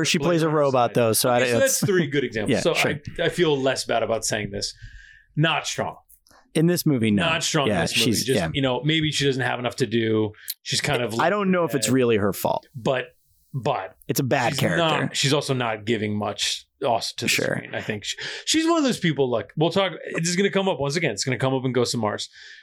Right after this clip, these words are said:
Speaker 1: She's stunningly beautiful, but it's, it is one of those things I thought about watching Memoirs and I thought about watching Ghosts of Mars with Natasha Henstridge. We'll talk about this. Stunningly beautiful,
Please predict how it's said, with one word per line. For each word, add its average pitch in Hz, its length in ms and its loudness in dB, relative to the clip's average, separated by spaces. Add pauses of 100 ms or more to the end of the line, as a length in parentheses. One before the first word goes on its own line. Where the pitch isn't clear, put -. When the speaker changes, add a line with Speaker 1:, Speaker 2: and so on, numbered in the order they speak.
Speaker 1:
She's 185 500 0
stunningly 170 880 2
beautiful, 110 540 -2 (280)
but 160 120 2
it's, 156 280 0
it 151 140 0
is 160 160 2
one 185 120 2
of 180 60 0
those 170 140 2
things 143 180 0
I 131 120 0
thought 120 220 2
about 135 220 0
watching 131 300 -2
Memoirs 117 480 0
and 107 80 -8
I 101 40 -14
thought 117 200 0
about 127 100 0
watching 135 280 2
Ghosts 147 220 2
of 156 80 0
Mars 156 300 0
with 107 180 -14
Natasha 113 400 -4
Henstridge. 143 400 -6
We'll 117 100 -8
talk 147 180 -2
about 107 180 -10
this. 117 160 -12 (1040)
Stunningly 202 840 0
beautiful, 117 580 -2